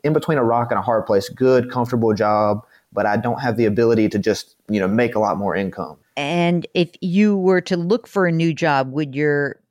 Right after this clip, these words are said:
Speaker 2: background take you into the private sector where you'd be able to, like when you said you're interviewing for another job, and that would be in the private sector?
Speaker 1: Yeah, yes, ma'am. I, I've
Speaker 2: Okay.
Speaker 1: re-, I've retired. Sorry about the ma'am. I don't know if you like that or not, but,
Speaker 2: I
Speaker 1: uh,
Speaker 2: totally don't, but I love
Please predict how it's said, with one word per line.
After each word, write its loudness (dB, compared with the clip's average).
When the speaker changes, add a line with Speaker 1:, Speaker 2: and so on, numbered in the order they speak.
Speaker 2:
background -2
take -6
you -2
into -6
the -2
private -4
sector -2
where 0
you'd -2
be 0
able 0
to, -6
like 0
when 2
you -2
said -4
you're -4
interviewing -2
for -4
another -2
job, 0
and -2
that 0
would -4
be 0
in 0
the -4
private -6
sector? -4
Speaker 1:
Yeah, 2
yes, -2
ma'am. -10
I, -2
I've -2
Speaker 2:
Okay. -4
Speaker 1:
re-, -8
I've -2
retired. -2
Sorry 0
about -2
the -2
ma'am. -2
I 0
don't -6
know -4
if -8
you -4
like -4
that -6
or -6
not, -10
but, 0
Speaker 2:
I 2
Speaker 1:
uh, 2
Speaker 2:
totally 2
don't, 2
but 0
I 4
love 0